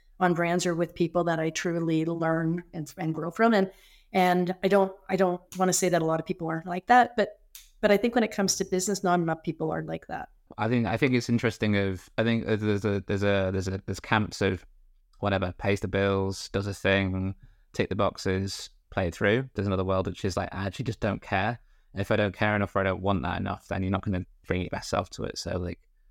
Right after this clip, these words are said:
Speaker 2: hopefully, I hope that isn't a weird trait, but let's try and, let's, let's try and make it a normal one.
Speaker 1: Yeah, well, exactly. Well, exactly. Like, when I said, when, you know, my de-,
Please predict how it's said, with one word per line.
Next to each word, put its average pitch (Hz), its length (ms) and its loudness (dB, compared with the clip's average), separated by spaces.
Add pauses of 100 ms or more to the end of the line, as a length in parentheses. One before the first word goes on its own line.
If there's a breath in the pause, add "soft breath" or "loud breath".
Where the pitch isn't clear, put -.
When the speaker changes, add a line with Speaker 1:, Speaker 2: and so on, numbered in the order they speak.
(400)
Speaker 2:
hopefully, 196 340 2
I 156 140 2
hope 208 160 4
that 160 160 0
isn't 143 180 0
a 107 80 -4
weird 110 300 2
trait, 92 360 -2
but 95 240 -4 (1000)
let's 113 140 -2
try 117 160 0
and, 107 220 0
let's, 120 240 2
let's 139 120 0
try 143 160 4
and 135 80 4
make 131 200 0
it 127 100 0
a 117 40 -2
normal 113 420 -2
one. 95 140 -12 (120)
Speaker 1:
Yeah, 233 220 6
well, 220 100 4
exactly. 247 380 4
Well, 247 100 2
exactly. 233 360 4
Like, 220 80 2
when 220 120 4
I 226 80 4
said, 233 260 2
when, 202 400 2
you 208 120 4
know, 202 80 4
my 190 180 6
de-, 196 220 2